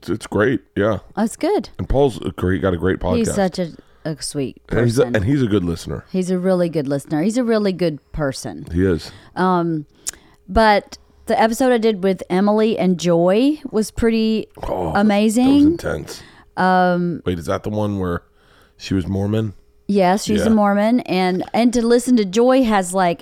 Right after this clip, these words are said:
Speaker 2: eighteen different careers. It was just a very dynamic episode. I think those two women are very,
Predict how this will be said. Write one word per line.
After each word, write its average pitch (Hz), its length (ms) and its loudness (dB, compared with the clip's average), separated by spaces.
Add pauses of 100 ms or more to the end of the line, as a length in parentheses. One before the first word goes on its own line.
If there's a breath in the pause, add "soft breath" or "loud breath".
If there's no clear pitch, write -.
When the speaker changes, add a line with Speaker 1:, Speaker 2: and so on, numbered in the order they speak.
Speaker 2:
eighteen 233 600 4
different 208 280 0
careers. 165 600 0
It 190 120 2
was 214 140 0
just 226 180 0
a 196 60 2
very 233 260 2
dynamic 180 760 2
episode. 165 480 0
I 135 60 0
think 156 200 -4
those 185 180 0
two 190 140 -4
women 175 280 0
are 151 80 0
very, 143 380 0